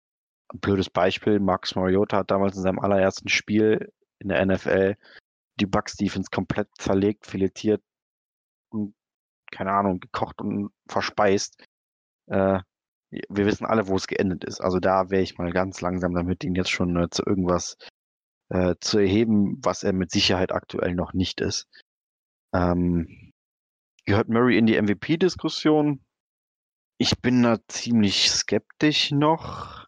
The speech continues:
Ähm, damit er überhaupt einen Shot hat auf die M-V-P-Diskussion, muss er auf jeden Fall die Division gewinnen mit den Cardinals. Ähm, wenn mich nicht alles täuscht, stehen noch,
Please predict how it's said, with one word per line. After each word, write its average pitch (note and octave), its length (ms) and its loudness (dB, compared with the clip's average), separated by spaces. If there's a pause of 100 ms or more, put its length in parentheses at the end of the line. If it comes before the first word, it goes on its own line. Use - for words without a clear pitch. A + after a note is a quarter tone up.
(140)
Ähm, G2 540 0 (880)
damit A2+ 240 0
er A#2 60 4
überhaupt G#2 420 0
einen G#2+ 100 -4
Shot - 380 -2
hat C3 240 -2
auf A2+ 300 0 (140)
die A2 420 -4 (220)
M-V-P-Diskussion, G#2+ 1200 2
muss A2+ 340 0
er G2+ 200 4
auf F#2+ 140 -2
jeden A2 220 2
Fall G2 280 0
die F#2+ 140 -8
Division A2+ 440 0
gewinnen A#2+ 480 0 (140)
mit - 200 -2
den G#2+ 100 -2
Cardinals. A2+ 680 -2 (760)
Ähm, F#2 400 -2 (960)
wenn G#2 200 0
mich G#2 160 0
nicht - 160 -2
alles A#2 280 0
täuscht, G#2+ 380 0
stehen G#2+ 420 2
noch, - 420 -2